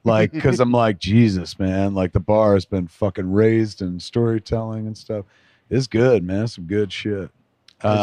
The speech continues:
Speaker 1: Um,
Speaker 2: I saw some, uh, Instagram post where she mentions in, like, a Vulture article or something that she wrote a hundred and ninety some odd drafts of those scripts.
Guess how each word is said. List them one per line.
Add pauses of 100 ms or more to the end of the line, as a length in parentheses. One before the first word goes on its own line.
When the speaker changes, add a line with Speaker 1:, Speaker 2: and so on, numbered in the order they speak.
Speaker 1:
Um,
Speaker 2:
I
saw
some,
uh,
Instagram
post
where
she
mentions
in,
like,
a
Vulture
article
or
something (360)
that
she
wrote
a
hundred
and
ninety
some
odd
drafts (320)
of (680)
those
scripts.